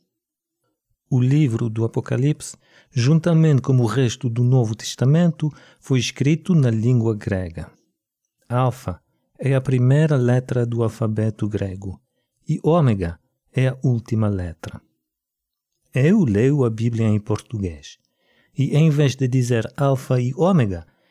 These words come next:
eu poderia dizer A e Z. O Senhor Jesus é o A e o Z,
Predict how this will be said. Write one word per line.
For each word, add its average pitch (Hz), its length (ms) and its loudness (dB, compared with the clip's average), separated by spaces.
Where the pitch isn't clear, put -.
eu 175 200 4
poderia 135 540 2
dizer 113 560 -2
A 107 320 -2
e 117 180 -2
Z. 87 400 -6
O 120 80 0
Senhor 113 320 0
Jesus 104 540 -2
é 123 200 0
o 127 200 0
A 113 340 0
e 135 140 2
o 131 120 4
Z, 104 480 -2